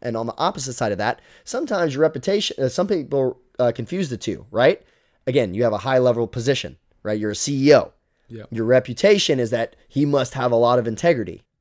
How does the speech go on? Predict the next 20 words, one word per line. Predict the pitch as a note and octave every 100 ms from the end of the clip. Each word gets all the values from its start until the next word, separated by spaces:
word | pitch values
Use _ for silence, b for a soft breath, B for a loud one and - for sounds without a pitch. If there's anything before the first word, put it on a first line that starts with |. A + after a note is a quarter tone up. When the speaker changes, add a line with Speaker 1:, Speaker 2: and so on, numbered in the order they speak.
| _ -
Speaker 1:
But | A#2 C3 A#3 A2+ - - -
at | A#2+ -
some | - B3 C4+ C4+
point, | C4 - G4+ G#4+ - - - _ _ _ _ _
the | B2
character | D3+ G#3 G#3+ F3 D3+
is | B2
going | B2 D#3+ D3+
to |
show. | A2+ - B2+ - _ -
His | C#3
reputation | F3 C3+ - F3+ F3
Speaker 2:
Yeah. | B2+
Speaker 1:
is | G#2+
going | C3 G#2
to, | - -
like, | A#2+
it | B2+ A#2+
changes. | D3+ G3 C3 - - - _
Speaker 2:
Yeah. | A2